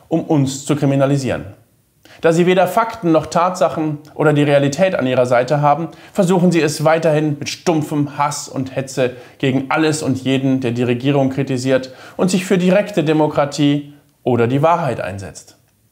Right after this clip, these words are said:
Damit machen sie nicht nur alle Abgeordneten, sondern auch die Mitarbeiter der einzigen Oppositionspartei im Bundestag vogelfrei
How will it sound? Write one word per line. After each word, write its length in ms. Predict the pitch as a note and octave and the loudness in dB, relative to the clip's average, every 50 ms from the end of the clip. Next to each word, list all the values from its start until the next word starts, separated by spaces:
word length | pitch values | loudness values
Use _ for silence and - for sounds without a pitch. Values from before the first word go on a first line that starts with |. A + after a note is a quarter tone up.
| _ _ _ _ _ _ _ _ _ _ - - - - - | _ _ _ _ _ _ _ _ _ _ -20 -20 -20 -6 -2
Damit 320 | - F3 F#3+ F#3+ F3 - | 0 2 2 0 0 0
machen 240 | F3 F3+ F3+ F#3+ F#3 | 0 2 2 4 4
sie 100 | F3+ F3+ | 4 4
nicht 180 | F#3 F3+ F#3 G3 | 4 2 2 2
nur 160 | F3+ - - | 0 2 2
alle 160 | D#3 F3 D#3+ | 2 2 2
Abgeordneten, 840 | F3+ - - - E3+ A#2+ B2+ C#3 C#3 - D3+ C#3+ - F3 F3 E3 - - - _ - - - - _ | 0 -2 0 0 2 4 4 4 2 0 -6 -6 -6 -8 -8 -8 -12 -18 -20 _ -20 -20 -20 -20 _
sondern 260 | - - F#3 F#3+ F3+ | -4 0 2 2 2
auch 120 | - F3 D3+ | 2 0 0
die 120 | - F3+ | 2 2
Mitarbeiter 640 | D#3+ E3 G3 G3 G#3 F#3 E3 - D#3+ - - E3+ D#3 | 4 4 4 4 4 4 4 4 2 2 2 0 2
der 300 | D#3 C#3+ - - - C#3+ | 2 0 0 0 -2 0
einzigen 420 | E3+ F#3 F#3 F#3 G3 F#3 F3 D#3 | 0 0 0 -2 -2 -2 -2 -2
Oppositionspartei 1000 | - C#3 C#3 D3 C#3 C3+ B2 - - D#3 E3 E3 - - E3+ D3+ - D3+ C#3+ C3+ | -2 -4 -2 -2 -2 -2 -4 -2 0 0 0 0 0 0 -2 0 2 2 0 2
im 100 | - C3 | 2 0
Bundestag 460 | B2+ C#3+ D3+ D3+ D3 D3 - D3+ C#3+ D3 | 0 2 2 2 0 2 0 0 0 0
vogelfrei 640 | - F3 F3 F3 E3+ C3 - - D3+ C#3+ D#3 D#3 | -2 -2 0 0 0 -2 -2 0 2 2 2 0